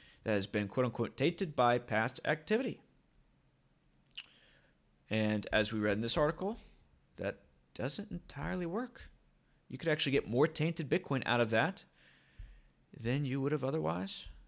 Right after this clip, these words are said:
put in. Unless it's, like, all tainted, you know.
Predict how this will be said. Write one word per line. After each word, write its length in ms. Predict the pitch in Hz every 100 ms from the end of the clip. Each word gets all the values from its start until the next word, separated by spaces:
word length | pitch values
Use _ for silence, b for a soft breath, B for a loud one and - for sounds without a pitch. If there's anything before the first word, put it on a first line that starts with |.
| _ -
put 140 | 147
in. 180 | 202 247 - - - - - _ _ _ _ _ _ _ _ _ _ _ _ _ _ _ _ _ _ _ -
Unless 220 | 120 110
it's, 100 | 95
like, 200 | 92 92 -
all 160 | 98 98
tainted, 500 | - 117 120 82 123 -
you 80 | -
know. 160 | 85